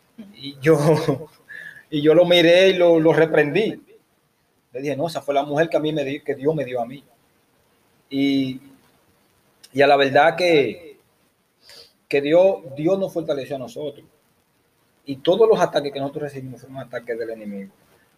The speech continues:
Pero es como, es como mi esposa decía ahorita, que cuando la pareja están unidas, aunque venga el enemigo como río, Dios levanta bandera a favor de nosotros. Y hubieron muchos momentos difíciles que quizás, si me pongo a, a, a decir ahora,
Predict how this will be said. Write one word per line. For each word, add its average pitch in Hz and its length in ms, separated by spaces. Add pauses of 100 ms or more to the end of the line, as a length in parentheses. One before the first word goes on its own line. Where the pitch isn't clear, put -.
Pero 120 160
es 135 80
como, 139 320
es 139 260
como 160 300
mi 151 80
esposa 156 280
decía 156 300
ahorita, 160 400
que 123 360 (160)
cuando 135 200
la - 160
pareja 131 300
están 165 240
unidas, 156 420 (1080)
aunque 131 260
venga 147 240
el 175 60
enemigo 165 440
como 156 220
río, 135 300
Dios 123 200
levanta 120 340
bandera 123 480 (200)
a - 180
favor 113 260
de 117 120
nosotros. 131 440 (680)
Y 143 100
hubieron 165 260
muchos 190 220
momentos 175 400
difíciles 143 480
que 117 140
quizás, 131 420
si 131 60
me 127 120
pongo 143 380 (160)
a, 131 120
a, - 80 (220)
a 127 80
decir 131 340
ahora, 160 360